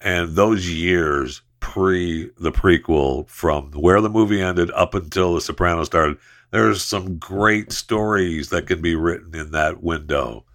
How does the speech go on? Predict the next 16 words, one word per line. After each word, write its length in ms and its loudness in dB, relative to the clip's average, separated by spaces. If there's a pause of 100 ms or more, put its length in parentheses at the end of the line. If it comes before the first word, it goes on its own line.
(420)
And 160 0
it'll 120 -2
be, 260 4
it'll 240 -2
be 140 0
fun. 220 0
It'll 120 -4
be 100 2
fun 460 -2 (440)
with 200 0
all 220 6
the 80 2
characters. 880 0
It'll 140 -4
be 260 0 (360)
awesome. 420 -4